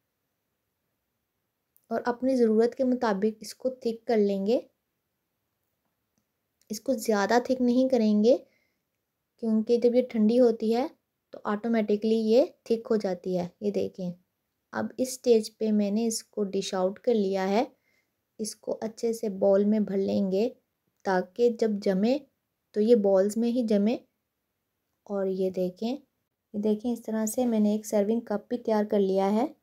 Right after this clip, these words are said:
इस तरह से भी आप सर्व कर सकते हैं, ये बहुत ईजी रहता है सर्व करने में। अब मेरे पास ये पिस्ता और बादाम थे, जिनको मैंने लंबाई के रुख इस तरह से क्रश कर लिया है।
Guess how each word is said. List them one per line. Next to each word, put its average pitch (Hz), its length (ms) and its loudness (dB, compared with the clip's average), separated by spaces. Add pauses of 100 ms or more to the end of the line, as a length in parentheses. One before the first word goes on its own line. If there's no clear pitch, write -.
(320)
इस 214 160 -6
तरह 240 200 -2
से 247 200 0
भी 220 140 2
आप 214 160 0
सर्व 220 360 -2
कर 214 120 0
सकते 185 360 -6
हैं, 220 220 0 (340)
ये 214 200 0
बहुत 220 320 0
ईजी 214 240 2
रहता 202 300 2
है 214 160 0
सर्व 208 240 -4
करने 190 300 -2
में। 214 240 -2 (1080)
अब 226 60 -4
मेरे 247 220 2
पास 262 280 -4
ये 262 120 -2
पिस्ता 254 360 -2
और 247 120 2
बादाम 214 440 2
थे, 247 220 0 (640)
जिनको 220 400 -2
मैंने 220 300 -2
लंबाई 208 440 0
के 226 160 -6
रुख 226 240 0
इस 208 160 -10
तरह 202 200 -4
से 208 160 -10
क्रश 214 320 -4
कर 226 160 -4
लिया 190 300 0
है। 220 200 -6